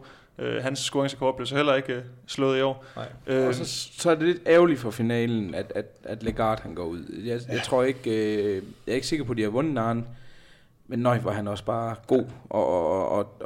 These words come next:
Speaker 3: og jeg synes, Kirill er dyr i den fase, øh, hvor de spiller med to venstre hænder.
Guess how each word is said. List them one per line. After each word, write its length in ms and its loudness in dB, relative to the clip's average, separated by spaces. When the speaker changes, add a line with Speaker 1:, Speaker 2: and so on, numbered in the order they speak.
Speaker 3:
og 100 -2
jeg 100 0
synes, 260 -4
Kirill 400 0
er 40 4
dyr 300 0
i 100 2
den 200 -2
fase, 460 -4
øh, 140 -2
hvor 120 -2
de 80 -6
spiller 260 -2
med 100 -4
to 200 -2
venstre 300 -4
hænder. 220 -6